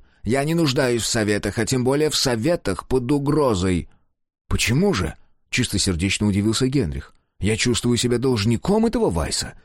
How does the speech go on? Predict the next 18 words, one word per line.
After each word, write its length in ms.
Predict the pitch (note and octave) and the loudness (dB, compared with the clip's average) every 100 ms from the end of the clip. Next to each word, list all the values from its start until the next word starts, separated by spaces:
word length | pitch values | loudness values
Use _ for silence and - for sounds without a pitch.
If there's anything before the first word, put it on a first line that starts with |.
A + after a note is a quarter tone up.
| _ _ | _ _
Естественно, 720 | - A2+ B2 G2 G2+ - F#3 D#3+ | -4 -2 0 -2 -4 -2 -2 -2
что, 180 | - | -2
лишившись 720 | C#2+ A#2 C#3+ C#3 D#3 D3+ D3+ | -2 0 0 2 0 0 -2
возможности 600 | G2 G#2 F2+ A#2 D3 C#3 G#2+ | -2 -2 -2 -4 -4 -2 -2
выразить 380 | F#2 C3 A#2+ | 0 0 0
ему 160 | A2 G#2 | 0 0
признательность, 720 | C3 G2+ E2 F#2+ F#3 E2 - - _ - | 0 0 -2 -4 -4 -4 -8 -14 _ -8
я 120 | A2 | -2
буду 160 | A2+ C#3+ | 0 2
вынужден 480 | C#3 F#3 E3 G3+ - - | 2 2 2 -2 -4 -4
исполнить 540 | - C#3+ - F3+ F3 | 0 0 2 2 2
свой 240 | D3 D#3 E3+ | 0 2 4
уже 240 | D#3 E3 - | 4 0 0
не 180 | D3 D#3+ | 2 4
личный, 460 | F3 G3+ - A2 | 2 0 -2 0
а 60 | E2+ | 0
служебный 600 | - A#2+ G#2 G#3 G#3+ B3+ | 0 0 2 0 0 0
долг. 320 | D3+ D2 - | 0 -2 -6